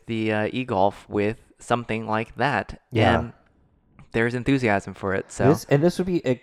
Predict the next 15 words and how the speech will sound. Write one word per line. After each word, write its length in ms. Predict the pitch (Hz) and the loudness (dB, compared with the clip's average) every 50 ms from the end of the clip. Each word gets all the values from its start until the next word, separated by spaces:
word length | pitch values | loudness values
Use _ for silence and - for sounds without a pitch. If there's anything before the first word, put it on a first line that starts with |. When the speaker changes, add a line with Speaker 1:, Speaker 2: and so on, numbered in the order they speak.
| _ | _
Speaker 2:
killer 440 | - - 123 131 139 151 139 139 139 | -10 -6 -4 0 2 4 4 2 2
replacement 520 | - 131 123 - 131 143 175 - - 85 - | 2 0 2 4 4 4 4 0 -4 -10 -6
for 120 | - 101 | -4 0
that, 200 | 90 87 76 - | 0 0 0 0
'cause 120 | - 110 | -2 -2
this 160 | 107 123 120 - | -2 -2 -4 -2
car 260 | - 143 127 135 131 | -2 0 2 2 2
was, 140 | 120 113 107 | 2 2 2
like, 340 | 104 95 87 - - - | 0 0 0 -2 -8 -2
forty-six 520 | - 117 107 127 143 147 - - 156 - - | 2 4 4 4 2 0 -2 -4 -4 -4 -2
thousand 320 | - 120 117 120 117 120 110 | 0 2 2 2 2 2 2
dollars 440 | 107 101 101 104 104 104 110 113 | 4 4 4 4 2 0 0 0
Speaker 1:
Yeah. 120 | 101 101 98 | 0 0 2
Speaker 2:
as 240 | 101 92 101 110 - | 4 2 2 2 0
tested. 540 | - 104 98 87 - - 90 85 85 - | -2 -4 -4 -4 -4 -2 -2 -2 -2 -4